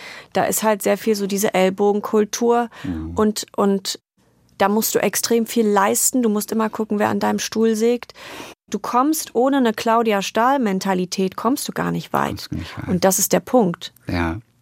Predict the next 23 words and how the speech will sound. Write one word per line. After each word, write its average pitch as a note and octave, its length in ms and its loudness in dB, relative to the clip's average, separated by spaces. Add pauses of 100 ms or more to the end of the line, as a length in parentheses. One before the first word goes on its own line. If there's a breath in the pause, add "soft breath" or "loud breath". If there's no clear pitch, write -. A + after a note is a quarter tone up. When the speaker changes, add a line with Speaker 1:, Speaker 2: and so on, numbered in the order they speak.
(1400)
Speaker 2:
Und A2 140 0
dann F#2 120 2
darf G#2 220 0
auch F#2+ 100 0
mal F#2+ 140 2
ordentlich G2 400 0
auf F2 80 -2
Firmenkosten G2 580 -2
die F2+ 100 -6
Dachrinne E2+ 340 0
verzinkt - 460 -10
werden. C#2+ 300 -16 (200)
Speaker 1:
Das F3+ 220 0
sowieso. F#3+ 540 2
Das A3 140 2
Speaker 2:
Spruch, C3 80 2
Speaker 1:
ist - 100 0
ja G#3+ 160 4
auch G3+ 40 -2
Speaker 2:
Spruch D#3 300 -2
von C3 140 2
deiner A2 200 4
Mutter? C3+ 320 2